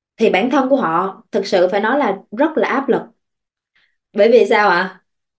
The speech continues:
Bản thân của một người khi mà làm một cái điều gì đó mà, mà không đúng đắn đi, bản thân của họ có, có, có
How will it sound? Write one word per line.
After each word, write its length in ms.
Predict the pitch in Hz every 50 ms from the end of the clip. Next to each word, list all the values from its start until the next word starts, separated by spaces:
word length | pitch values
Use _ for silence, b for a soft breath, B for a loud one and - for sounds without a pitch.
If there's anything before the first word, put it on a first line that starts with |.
| _ _
Bản 200 | - 202 247 277
thân 260 | 330 311 302 302 294
của 100 | 247 240
một 120 | 277 247 226 220
người 320 | 220 208 208 202 196 196
khi 140 | 294 285 285
mà 160 | 277 262 214
làm 380 | 196 190 185 175 175 175 175 175 180 -
một 160 | 185 175 175 -
cái 100 | 269 262
điều 200 | 247 226 208 185
gì 60 | 180
đó 340 | 185 202 208 233 285 330 339 311
mà, 420 | 240 214 190 175 170 165 165 165 165 170 175 _ _ _ _ -
mà 460 | 190 185 170 170 165 165 165 170 170 - _ _ _ _ _ _ _ _ _ _ _
không 200 | - 277 269 277
đúng 160 | 269 285 311 311
đắn 260 | 277 247 269 330 359
đi, 200 | 311 262 240 - - _ _ _ _ _ _ _ _ _ _ _ _ _ _ _ _ _
bản 200 | - 196 214 262
thân 180 | 302 277 247 254
của 60 | 269
họ 240 | 262 196 165 175 - 262
có, 160 | 285 294 - - _ _ - -
có, 120 | 311 311 254 233 - - - _ _
có 180 | 320 330 320